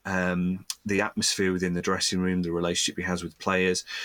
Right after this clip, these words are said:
You know, I think everyone's sort of seen a slightly different side of Mourinho in the past sort of six months since that documentary's come out. And,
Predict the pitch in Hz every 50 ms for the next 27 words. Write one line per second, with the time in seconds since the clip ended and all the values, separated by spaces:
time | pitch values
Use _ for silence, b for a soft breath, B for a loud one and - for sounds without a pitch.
0 | B B B 113 101 85 82 82 - 117 - 135 135 139 131 123 120 110 - -
1 | - - 113 113 113 - 92 - - - 110 104 113 - 117 110 - - 110 104
2 | 101 87 92 90 98 - - 92 90 - - 107 110 113 107 98 98 95 92 90
3 | 87 87 87 87 87 87 87 85 87 87 87 87 - - 104 95 - - - 101
4 | 95 - 92 - - 104 - - - 101 98 95 90 - - 95 92 - - 90
5 | - - 90 - - 95 92 92 92 - - 90 - - - 87 90 98 101 92
6 | 80 71 67 - - 92 101 101 98